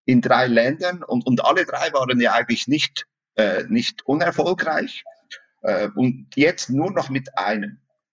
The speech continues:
Wirft nicht gerade ein gutes Bild ab, wenn ich ganz ehrlich bin, wenn es nur einer macht jetzt, was vorher drei gemacht haben.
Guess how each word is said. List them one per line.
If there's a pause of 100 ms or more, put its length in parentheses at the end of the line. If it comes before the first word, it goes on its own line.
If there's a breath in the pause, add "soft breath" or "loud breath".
(480)
Wirft
nicht
gerade
ein
gutes (100)
Bild
ab,
wenn
ich
ganz
ehrlich
bin, (220 loud breath)
wenn
es
nur
einer
macht
jetzt, (180)
was
vorher
drei
gemacht
haben.